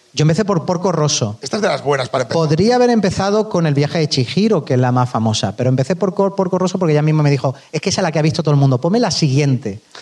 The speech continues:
Speaker 1: No es mi siguiente favorita, mi siguiente favorita sería El castillo ambulante, por mu-, por la música, básicamente, pero Porco Rosso sí que creo que es la que entraría mejor.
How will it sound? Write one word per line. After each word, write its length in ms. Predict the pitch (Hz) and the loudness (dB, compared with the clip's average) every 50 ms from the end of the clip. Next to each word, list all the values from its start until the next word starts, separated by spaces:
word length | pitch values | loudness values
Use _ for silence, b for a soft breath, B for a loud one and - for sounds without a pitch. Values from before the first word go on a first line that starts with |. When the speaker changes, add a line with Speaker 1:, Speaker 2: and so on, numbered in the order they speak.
| B B B B B B B - | B B B B B B B -2
Speaker 1:
No 260 | 143 147 180 226 269 | 2 2 4 4 4
es 60 | 320 | 4
mi 120 | 294 240 214 | 6 4 4
siguiente 320 | - 196 160 175 185 180 156 | 4 2 2 2 2 2 0
favorita, 420 | - 156 131 135 151 151 220 247 | 2 2 2 2 2 2 2 2
mi 100 | 262 180 | 2 2
siguiente 220 | - 147 139 151 | 4 4 2 2
favorita 320 | 143 160 143 143 151 151 131 | 2 2 2 2 2 2 2
sería 200 | 143 135 139 131 | 2 2 2 2
El 60 | 131 | 2
castillo 320 | - 117 107 - 131 131 | 0 0 0 2 2 4
ambulante, 600 | 131 127 123 123 127 143 151 147 180 196 247 - B B B B B _ | 4 4 2 2 4 2 2 2 2 0 0 -2 B B B B B _
por 160 | _ 143 127 127 | _ 0 2 4
mu-, 160 | 131 151 160 | 4 2 2
por 220 | - - 131 107 | 0 -4 -4 -2
la 80 | 110 107 | -2 0
música, 420 | 120 156 165 - 151 123 - 104 | 0 0 0 0 -2 -4 -4 -4
básicamente, 680 | 104 110 110 - 123 123 117 127 143 156 - 196 233 B B B B B B | -4 -4 -4 -2 -2 0 2 2 2 2 0 -2 -4 B B B B B B
pero 160 | - 127 127 120 | -2 -2 0 0
Porco 300 | 151 156 147 156 170 156 | 0 -2 0 0 0 0
Rosso 320 | 156 165 175 170 196 180 | 2 0 0 0 0 0
sí 160 | - - 170 | 0 0 0
que 140 | - 165 147 | 0 0 0
creo 260 | - 156 147 156 151 | 2 0 0 0 0
que 120 | 151 147 135 | 0 0 0
es 60 | 135 | 2
la 120 | 143 131 120 | 0 0 2
que 80 | 135 | 0
entraría 400 | 123 117 131 123 117 123 131 127 | 0 0 0 0 0 2 2 2
mejor. 480 | 123 123 120 - - 127 127 131 131 | 2 2 0 0 -2 -2 -2 -2 -2